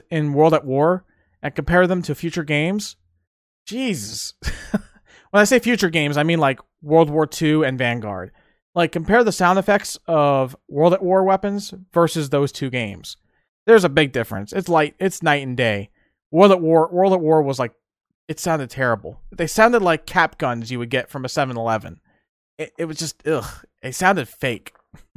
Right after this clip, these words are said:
<laughs> Whereas the other ones were more punchy and pretty, a lot more realistic overall, in my opinion. But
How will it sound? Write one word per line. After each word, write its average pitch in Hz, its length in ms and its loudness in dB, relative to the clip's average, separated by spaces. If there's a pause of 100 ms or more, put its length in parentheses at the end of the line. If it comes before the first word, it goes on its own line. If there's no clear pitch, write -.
(220)
<laughs> - 880 -14
Whereas 170 340 2
the 156 80 0
other 180 140 2
ones 139 240 -4
were 135 100 -4
more 127 200 -2
punchy 147 720 0
and 107 240 -8 (160)
pretty, 196 260 2 (140)
a 175 60 -6
lot 180 260 6
more 180 180 6
realistic 147 600 0
overall, 107 520 -4
in 151 120 -2
my 123 140 2
opinion. 104 420 -8 (1040)
But 151 200 -6